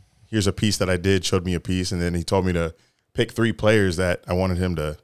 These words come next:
draw on here. So I included Andy in it. <clears throat> I said, "Andy, what are you, who are your three favorite players on the Jags?" And he told me, like, five. <laughs> So I picked three out of them, and we chose Trevor Lawrence, of course,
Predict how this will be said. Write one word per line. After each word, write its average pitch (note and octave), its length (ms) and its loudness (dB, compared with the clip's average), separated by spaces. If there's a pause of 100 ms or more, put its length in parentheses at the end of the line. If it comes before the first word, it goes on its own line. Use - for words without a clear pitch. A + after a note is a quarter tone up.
(120)
draw F2+ 280 0
on D2 80 -8
here. D2 200 -8
So D2+ 380 -6 (680)
I D3+ 60 0
included D3 300 6
Andy B2+ 300 6
in C#3 80 6
it. - 240 -4
<clears throat> - 60 -20
I G#2 380 -12
said, A2+ 220 -2
"Andy, C3+ 280 2
what B2 100 4
are B2 40 0
you, A#2+ 60 0
who C#3+ 140 -2
are C3+ 40 -4
your C3 140 -2
three C3 200 -4
favorite B2+ 260 0
players B2 220 2
on A2+ 80 -2
the A2 40 0
Jags?" G#2+ 360 -2
And E2+ 100 -6
he D#2+ 60 -8
told F#2 260 -2
me, G#2 160 -4 (580)
like, - 120 -20
five. E2+ 480 -4 (260)
<laughs> - 140 -6 (800)
So G#2 200 4
I G2 40 2
picked F#2 280 0
three G#2+ 240 4
out G#2+ 160 6
of G#2 80 2
them, G#2+ 240 -2
and F2 420 0 (360)
we F2 60 -20
chose F#2 380 4
Trevor G2+ 300 2
Lawrence, A2 320 2
of A2 80 -8
course, - 520 0